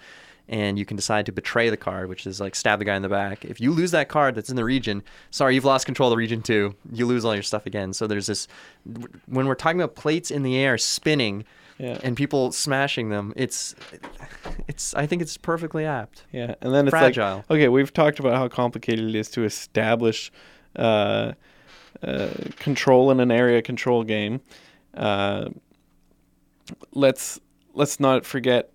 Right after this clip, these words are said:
Speaker 2: how complicated it is to <laughs> score points. So you're, you're wanting your team, either the Russians, English, or Afghanis, to be the most powerful team by four more than anyone else's.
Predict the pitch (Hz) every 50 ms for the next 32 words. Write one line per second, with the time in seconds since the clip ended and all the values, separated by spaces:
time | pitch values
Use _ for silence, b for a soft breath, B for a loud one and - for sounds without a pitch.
0 | _ - - - - 135 131 123 - - 127 117 - - - 120 113 107 107 107
1 | 104 101 - - - - - - - - 131 113 - - - 151 165 165 127 -
2 | - - - b b b b b b b b _ - - 139 127 123 120 117 -
3 | - _ - - - - 139 143 139 135 131 127 127 123 120 120 113 - - -
4 | - - - - 139 139 135 131 127 120 120 127 143 151 151 - 151 131 131 131
5 | 131 127 120 120 120 120 123 147 147 147 - - 151 151 131 120 113 110 117 127
6 | 127 123 - 120 123 113 113 110 107 107 113 110 110 - 131 113 110 110 110 110
7 | 107 107 101 - - 110 110 104 104 104 104 95 107 104 - - - 104 110 110
8 | 107 107 110 107 110 - b b b b b b b b _ - - - 131 120
9 | 117 117 110 107 - - 117 113 117 120 120 117 110 110 104 - - 185 107 101
10 | 104 - - 104 101 - - - 113 107 107 107 104 - 113 113 117 123 123 -
11 | - - - 143 151 151 147 139 131 120 123 120 117 113 117 113 110 110 113 110
12 | 107 107 110 107 110 107 - - - - - 131 - -